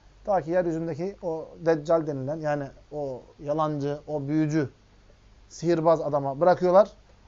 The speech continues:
O da üzerine ne yapıyor? Doksan dokuz tane yalan katıp insanlara diyor ki, işte diyor, "Senin," diyor, "eee, kısmetin şurada. Senin," diyor, "malını," diyor, "hırsız," diyor, "çalmış, oraya kaçmış." Yani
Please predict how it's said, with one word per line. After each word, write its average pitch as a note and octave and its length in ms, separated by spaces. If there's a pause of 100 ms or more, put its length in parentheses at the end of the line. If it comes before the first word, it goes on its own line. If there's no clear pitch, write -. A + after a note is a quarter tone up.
O F#3 140
da F#3 80
üzerine F3+ 340
ne F#3+ 40
yapıyor? E3 220
Doksan F#3+ 320
dokuz F3 200
tane E3+ 180
yalan F3+ 240
katıp G#3+ 360 (1040)
insanlara F3 580
diyor F3+ 180
ki, F3 220 (440)
işte F#3+ 140
diyor, F3+ 120
"Senin," F3+ 280
diyor, F3 220 (640)
"eee, D3 760
kısmetin D#3+ 420
şurada. C#3+ 380 (840)
Senin," E3+ 320
diyor, E3 180
"malını," E3 440
diyor, D#3+ 160
"hırsız," D#3 440
diyor, D#3+ 100
"çalmış, D#3 380
oraya D#3 280
kaçmış." D3 500 (600)
Yani F#3 300